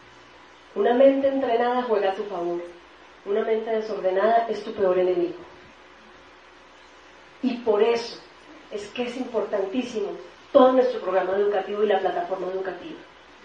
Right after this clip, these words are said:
Porque todo el tiempo te estás asociando con gente que no ha entrenado su mente. Y que en lugar de ser impulsores de tus metas y de tu proyecto, son, obviamente, amenazas.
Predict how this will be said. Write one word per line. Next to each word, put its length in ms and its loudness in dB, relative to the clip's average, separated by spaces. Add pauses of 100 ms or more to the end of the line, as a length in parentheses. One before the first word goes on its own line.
Porque 220 2
todo 200 4
el 120 4
tiempo 220 2
te 80 -8
estás 200 -6
asociando 480 0
con 160 -2
gente 320 0
que 140 -2
no 80 6
ha 60 8
entrenado 400 2
su 160 -2
mente. 280 -2 (640)
Y 100 -8
que 100 4
en 60 8
lugar 220 6
de 80 6
ser 200 6
impulsores 800 8
de 100 10
tus 260 2
metas 480 8
y 40 6
de 100 6
tu 120 4
proyecto, 640 8 (280)
son, 480 4 (220)
obviamente, 840 8 (840)
amenazas. 800 4